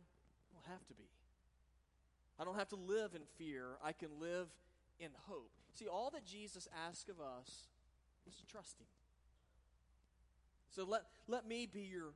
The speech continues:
fortress. Let me be your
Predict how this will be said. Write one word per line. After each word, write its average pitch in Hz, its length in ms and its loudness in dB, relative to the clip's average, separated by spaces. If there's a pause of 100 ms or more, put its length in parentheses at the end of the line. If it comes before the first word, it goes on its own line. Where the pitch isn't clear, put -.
(240)
fortress. 208 600 -4 (1300)
Let 220 240 6
me 240 260 2
be 208 360 0 (280)
your 185 180 0